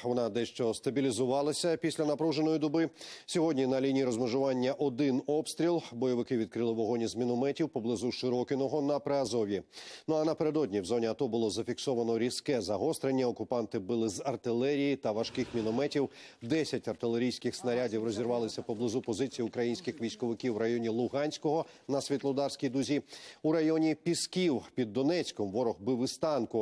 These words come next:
На багатьох ділянках лінії розмежування обстріли з гранатометів та кулеметів.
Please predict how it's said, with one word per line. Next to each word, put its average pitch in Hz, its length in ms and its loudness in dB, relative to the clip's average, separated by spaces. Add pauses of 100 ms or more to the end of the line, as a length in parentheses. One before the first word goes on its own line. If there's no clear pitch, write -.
(380)
На 120 160 2
багатьох 113 380 -2
ділянках 113 500 -2
лінії 113 240 0
розмежування 123 800 0
обстріли 127 520 0
з 95 80 -6
гранатометів 123 680 0
та 123 140 -4
кулеметів. 127 720 0